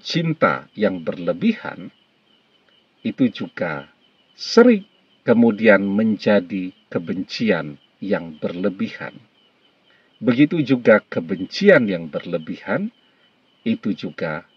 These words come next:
akan menjadi cinta yang berlebihan. Maka di dalam sebuah hadis kita diajarkan, "Ahbib habibaka haunan, ma'asa ayyakuna baghidaka yauman ma.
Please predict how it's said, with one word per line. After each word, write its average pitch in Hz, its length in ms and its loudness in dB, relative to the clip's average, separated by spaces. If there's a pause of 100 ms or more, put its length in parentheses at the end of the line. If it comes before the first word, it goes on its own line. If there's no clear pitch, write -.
(120)
akan - 380 -8
menjadi 92 840 -6 (240)
cinta - 640 -2 (160)
yang 90 320 0
berlebihan. 92 720 -2 (1300)
Maka 113 240 4
di 131 160 4
dalam 151 320 8
sebuah 117 480 2
hadis 101 320 -2
kita 92 320 -4
diajarkan, - 840 -8 (800)
"Ahbib 127 420 2
habibaka 104 960 0
haunan, 104 640 -2 (540)
ma'asa 92 720 -2
ayyakuna 98 880 -2 (560)
baghidaka 101 880 2
yauman 95 560 -4
ma. - 80 -16